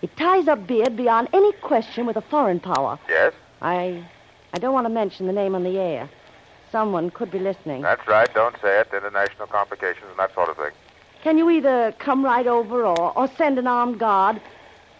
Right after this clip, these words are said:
Speaker 1: I'll breathe easier when it's out of my hands.
Speaker 2: All right, Kitty. I'll be there in half an hour.
Speaker 1: We'll be waiting, Colonel Barrett.
Speaker 2: In the meantime, the heartiest congratulations of the department and myself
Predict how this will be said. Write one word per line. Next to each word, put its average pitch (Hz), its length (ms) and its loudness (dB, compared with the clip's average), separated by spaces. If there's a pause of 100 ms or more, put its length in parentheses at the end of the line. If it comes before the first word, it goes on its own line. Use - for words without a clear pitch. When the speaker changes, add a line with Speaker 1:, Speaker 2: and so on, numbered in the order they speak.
Speaker 1:
I'll 285 160 2
breathe 269 280 0
easier 214 380 0
when 220 120 -2
it's 208 100 -6
out 240 120 0
of 240 60 0
my 233 160 2
hands. 226 460 0 (600)
Speaker 2:
All 82 120 6
right, 92 180 4
Kitty. 123 360 0 (540)
I'll 135 180 6
be 143 100 -2
there 127 180 6
in 113 40 -2
half 127 180 2
an 127 80 0
hour. 71 220 2 (200)
Speaker 1:
We'll 247 120 2
be 233 80 -2
waiting, 269 300 2
Colonel 214 240 0
Barrett. 196 360 -2 (560)
Speaker 2:
In 87 60 -4
the 92 100 -4
meantime, 117 580 2
the 92 200 2
heartiest 110 380 2
congratulations 101 760 -2
of 90 80 -6
the 87 60 -10
department 95 460 0
and 104 160 2
myself 90 440 0